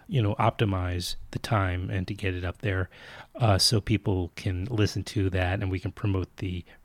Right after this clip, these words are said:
retrospective that's coming up. Also coming up on the show, we have filmmaker brothers.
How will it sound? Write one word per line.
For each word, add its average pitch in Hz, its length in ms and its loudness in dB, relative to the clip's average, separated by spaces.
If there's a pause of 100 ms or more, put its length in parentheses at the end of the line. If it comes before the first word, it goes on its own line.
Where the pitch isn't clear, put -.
retrospective - 880 0
that's - 220 -4
coming 95 300 -4
up. 90 180 -4 (760)
Also 151 280 10
coming 139 260 8
up 131 140 6
on 117 100 8
the 107 60 6
show, 107 480 8 (240)
we 139 160 6
have 120 440 6 (220)
filmmaker 139 500 6
brothers. 120 580 6